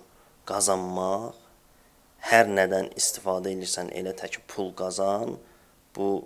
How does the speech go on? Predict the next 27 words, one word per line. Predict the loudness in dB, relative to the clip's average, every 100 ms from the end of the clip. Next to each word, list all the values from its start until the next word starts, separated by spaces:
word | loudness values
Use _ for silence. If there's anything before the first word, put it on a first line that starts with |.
| -10
üstünlük | -6 -4 -4 -4 -4 -4 -4
deyil, | -6 -6 -8 -16 _ _ _ _ _ _ _ _ _
zirənglik | -2 2 2 2 0 -2 -2 2
deyil. | 2 2 -4 -12 -20 -20 _ _ -20 -20 -20 -20 -8
Zirəng | 2 8 8 8 4
adam | 6 4 2 4
o | 8 8
adamdır | 8 6 2 -4 -4
ki, | -2 -4 -6 -20 -20 -20 _ 0
Allahın | 0 2 0 2 2 2
qoyduğu | 2 4 4 4 -2 -4 2
qayda | 4 4 2 2
qanunlar | 4 4 2 -2 2 2
çərçivəsində | 0 0 -2 -2 -6 -4 -6 -6 -8
pul | -8 -10 -6
qazanır. | -6 -4 -6 -8 -12 -14 -20 -20 -10 -6
İndi | -4
o | 0 -2
pul | 0 -4 2
azdırsa | 4 4 2 -4 2 6
da | 6 6
qanid, | 6 6 2 -4 -10 -20 _ _ -2
xoşdur | 0 0 -2 -4
bunun | -4 -6
üçün. | -6 -10 -12 -16 -20
Çünki | -6 -2 0 2
bilir, | 2